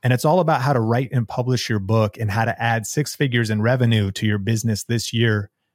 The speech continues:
by publishing a book, using a book to double your lead sales and referrals, how to guarantee your book will actually make money from day one. There's a particular way you want to set it up.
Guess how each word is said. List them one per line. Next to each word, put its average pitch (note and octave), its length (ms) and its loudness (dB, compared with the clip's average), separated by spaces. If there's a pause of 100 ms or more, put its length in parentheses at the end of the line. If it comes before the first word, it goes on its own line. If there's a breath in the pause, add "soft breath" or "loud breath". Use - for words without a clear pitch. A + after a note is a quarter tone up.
(140)
by C3 200 2
publishing G2+ 480 -2
a F2+ 60 -6
book, F#2+ 320 -6 (800 soft breath)
using E3 400 4
a C#3 40 4
book A#2+ 360 0
to A#2 200 0
double A#2 300 2
your A2 180 2
lead A2+ 300 0
sales A2 360 0
and A2+ 100 2
referrals, A2+ 600 -2 (720)
how D3 120 0
to C3 60 2
guarantee D3 480 2
your C3+ 120 2
book B2 280 0
will A2+ 160 -2 (280)
actually C#3 520 0
make A#2+ 240 -2
money D#3 380 2
from A2+ 180 -2
day G#2+ 160 2
one. G#2 380 0 (380)
There's A2+ 120 -6
a G#2+ 40 -8
particular A#2 440 -2
way A2+ 160 2
you A2+ 100 0
want G#2+ 160 -2
to - 60 -8
set B2+ 160 0
it C3+ 100 0
up. A#2 200 0